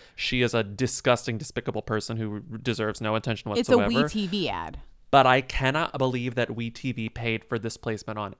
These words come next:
Speaker 1: every single one of them. And I feel like there's actually something infuriatingly unethical about this, because it's actually, it says, uh, We T V on it, and it says sponsored, but it calls it an exclusive.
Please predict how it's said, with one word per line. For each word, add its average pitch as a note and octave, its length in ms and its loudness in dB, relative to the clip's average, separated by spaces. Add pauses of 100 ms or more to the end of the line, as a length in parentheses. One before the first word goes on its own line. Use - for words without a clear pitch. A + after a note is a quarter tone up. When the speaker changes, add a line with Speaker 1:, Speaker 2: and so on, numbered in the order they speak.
Speaker 1:
every B2+ 460 0
single A2+ 400 -2
one D#3+ 160 2
of D3+ 100 -2
them. A2+ 160 0 (340)
And F3 120 4
I G#3 80 2
feel G#3+ 180 0
like D#4+ 160 2
there's C4 180 2
actually F3+ 380 -2
something D3 580 -4 (720)
infuriatingly B2+ 1300 4
unethical C#3 480 0
about F3+ 320 0
this, G#3+ 260 0
because E3+ 400 0
it's - 160 -4 (120)
actually, F#3 880 2 (680)
it - 200 0
says, D3 720 2 (320)
uh, A#2+ 220 4
We C3 200 6
T A#3 140 0
V A3 120 2
on A2 200 4
it, A2+ 100 2
and A2+ 140 0
it - 100 -8
says F3+ 360 2
sponsored, - 840 0
but D3 100 4
it - 200 2
calls G3+ 340 6
it A3 100 6
an F3 100 2
exclusive. - 880 -4